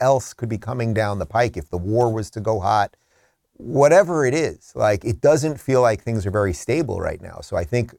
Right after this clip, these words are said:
you know, look, before covid, everyone would make fun of preppers, right? And then everyone became preppers during covid. So that doesn't mean you have to build a bunker underneath your house, but I wouldn't blame you <laughs> for doing that either. Um, but you should, uh,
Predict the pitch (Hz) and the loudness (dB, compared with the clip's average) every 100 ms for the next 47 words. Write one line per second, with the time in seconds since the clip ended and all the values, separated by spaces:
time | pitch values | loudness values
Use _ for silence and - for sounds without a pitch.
0 | _ 120 104 92 - _ _ - - 110 | _ -6 -4 -4 -6 _ _ -2 0 0
1 | 160 190 180 - - 143 110 107 117 117 | 4 4 2 -2 0 0 0 0 2 0
2 | 107 95 104 - 147 165 90 - - 60 | 0 -2 -4 -4 -2 -2 -2 -6 -10 -10
3 | 50 - 92 95 98 104 104 104 113 120 | -18 -4 -2 0 0 0 0 0 2 2
4 | 117 110 101 101 - 185 180 - 82 - | 2 0 -2 -4 0 0 0 -2 -4 -6
5 | 82 82 101 92 76 127 87 60 _ _ | -10 -6 -6 -6 -2 -2 -2 -8 _ _
6 | _ _ 117 143 156 147 147 131 107 101 | _ _ 4 6 4 2 2 0 0 2
7 | 123 110 90 143 120 107 104 101 104 87 | 4 4 2 0 0 0 -2 -4 -4 -6
8 | 82 95 143 117 - 80 85 117 95 104 | -4 2 2 2 -4 -6 -2 -2 0 0
9 | 113 110 95 - 107 180 151 147 120 143 | 0 0 -2 -2 0 2 2 0 2 2
10 | 123 165 196 110 95 - _ _ 117 120 | 2 0 0 0 -2 -8 _ _ 4 4
11 | 117 98 131 113 110 - 147 156 135 117 | 4 2 2 2 -2 2 4 6 4 0
12 | 110 _ _ - 101 101 101 | -6 _ _ 0 2 4 2